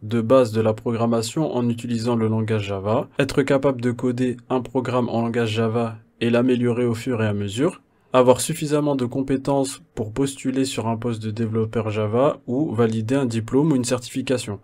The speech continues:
Et enfin, utiliser ces bases pour apprendre un autre langage,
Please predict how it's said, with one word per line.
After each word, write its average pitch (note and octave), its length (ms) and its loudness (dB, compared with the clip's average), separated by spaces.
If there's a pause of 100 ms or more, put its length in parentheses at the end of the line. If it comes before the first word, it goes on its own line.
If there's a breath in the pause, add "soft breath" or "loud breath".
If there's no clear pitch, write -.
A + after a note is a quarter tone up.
(100)
Et C#3 120 6
enfin, C#3+ 480 2 (100)
utiliser C#3 540 -2
ces C3+ 200 0
bases C3 480 4
pour A#2+ 180 0
apprendre A#2 360 0
un A2 160 0
autre C3 260 0
langage, A#2 540 4